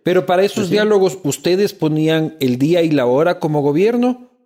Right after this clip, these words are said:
Speaker 1: o los ponían los indígenas?
Speaker 2: No, no. Nosotros les llamamos y les dijimos, "Nos reunamos
Speaker 1: Tal día, tal hora.
Speaker 2: ¿cuándo? A tal día, tal
Speaker 1: Porque
Speaker 2: hora", y
Speaker 1: ahora,
Speaker 2: nos
Speaker 1: ahora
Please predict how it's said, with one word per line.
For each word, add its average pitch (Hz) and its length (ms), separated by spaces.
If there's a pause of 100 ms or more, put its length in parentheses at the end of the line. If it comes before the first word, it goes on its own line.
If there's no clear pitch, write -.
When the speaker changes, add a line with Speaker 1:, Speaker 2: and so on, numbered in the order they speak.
(100)
Speaker 1:
o 143 480
los 139 240
ponían 139 360
los 127 160
indígenas? 120 640
Speaker 2:
No, 101 100
no. 80 200 (240)
Nosotros 165 400
les 147 140
llamamos 107 500
y 156 40
les 131 140
dijimos, 139 400
"Nos 120 200
reunamos 147 680
Speaker 1:
Tal 156 180
día, 185 220
tal 170 180
hora. 156 120
Speaker 2:
¿cuándo? 196 380
A - 120
tal 120 160
día, 165 260
tal 170 160
Speaker 1:
Porque 139 140
Speaker 2:
hora", 202 80
y - 40
Speaker 1:
ahora, 240 180
Speaker 2:
nos 190 100
Speaker 1:
ahora 190 300